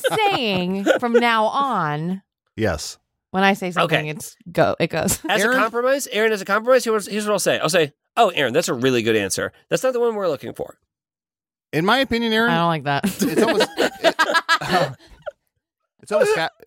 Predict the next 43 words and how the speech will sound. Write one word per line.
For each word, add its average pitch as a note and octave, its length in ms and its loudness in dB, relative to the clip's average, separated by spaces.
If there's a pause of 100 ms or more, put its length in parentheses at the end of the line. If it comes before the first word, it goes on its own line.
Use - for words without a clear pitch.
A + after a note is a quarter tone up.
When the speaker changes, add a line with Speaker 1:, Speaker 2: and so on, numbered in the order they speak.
(200)
Speaker 2:
Aaron, E3+ 240 2
for D3 180 2
you, D3+ 220 2
it's - 100 -4
cat A#2+ 240 0
rules. F2 640 -8
If A2+ 120 -4
you A#2+ 80 2
sits, F3 240 0
you B2 100 -2
fits. - 420 -12 (100)
Or G#2+ 100 0
if A2 120 0
you A#2 120 2
fits, G#2 180 0
Speaker 3:
Mm-hmm. A2 80 -4
Speaker 2:
you G2+ 40 -2
sits. - 280 -8
However C#3+ 240 2
that - 120 -2
works. - 400 -14 (180)
Speaker 1:
What G3+ 180 0
is D#4 120 -8
that A#4+ 180 2
rule? B4 300 0 (1000)
Speaker 2:
With B3 140 0
a C4 60 0
cat, G#3+ 540 0
eh, D#3 500 -2
if E3+ 100 0
it E3 120 0
fits, F3 240 0
it C#3 120 -6
sits. - 720 -2
So, - 160 -2
Speaker 1:
I D#3 40 4
Speaker 2:
like, D3 80 2
Speaker 1:
don't - 0 -
Speaker 2:
if D3 40 -2
Speaker 1:
know E3 60 0
Speaker 2:
you - 60 0
Speaker 1:
what F3 80 0
that E3+ 40 2